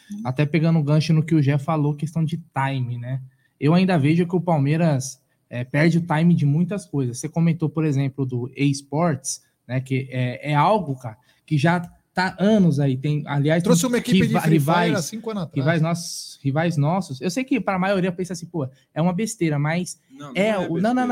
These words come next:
Speaker 4: besteira.
Speaker 2: digo, eu digo pro cara que só liga pro futebol, mas isso movimenta milhões, bilhões hoje no mundo. As
Speaker 4: Só.
Speaker 2: premiações são espo-, é,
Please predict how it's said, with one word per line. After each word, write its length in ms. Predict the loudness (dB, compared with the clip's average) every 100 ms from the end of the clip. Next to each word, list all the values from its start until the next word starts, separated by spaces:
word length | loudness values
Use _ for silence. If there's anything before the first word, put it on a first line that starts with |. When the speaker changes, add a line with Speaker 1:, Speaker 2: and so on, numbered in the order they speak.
| 0
Speaker 4:
besteira. 60 |
Speaker 2:
digo, 320 | 0 0 0 0
eu 80 |
digo 220 | 0 -2 -6
pro 320 | -4 -4 -4
cara 260 | -4 -4 -4
que 120 | -8
só 220 | -6 -4
liga 300 | -4 -4 -6
pro 160 | -6 -10
futebol, 480 | -10 -8 -4 -2
mas 180 | 0 0
isso 180 | 0 0
movimenta 720 | 0 2 2 0 0 -2 -4
milhões, 600 | -4 2 4 4 2 0
bilhões 600 | -2 0 2 2 2 2
hoje 200 | 2 2
no 100 | 2
mundo. 500 | 2 4 4 2 -2 -8 _ _
As 120 | -18 -10
Speaker 4:
Só. 80 |
Speaker 2:
premiações 680 | -2 2 2 2 -2 -2 -4 -10 _ _
são 220 | -2 0
espo-, 360 | 0 -2 -12 -8
é, 180 | -6